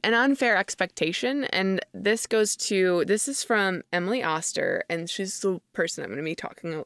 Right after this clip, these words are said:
lot about. She wrote the book Expecting Better, Why the Conventional Pregnancy Wisdom is Wrong and What You Really Need to Know. She's an economist.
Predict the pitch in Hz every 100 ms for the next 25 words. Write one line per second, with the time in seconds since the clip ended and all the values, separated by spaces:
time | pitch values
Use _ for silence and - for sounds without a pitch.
0 | - 139 - - - 92 - - - -
1 | - - - 220 233 208 180 165 160 -
2 | - 180 165 - 160 - - - - 170
3 | 202 226 214 180 165 160 165 - - -
4 | - 175 180 190 190 202 226 190 170 175
5 | 247 269 233 185 180 - 190 170 - 170
6 | 175 170 160 147 143 156 - 165 160 160
7 | 170 160 156 165 160 - 170 - - 165
8 | 170 160 160 160 220 349 - -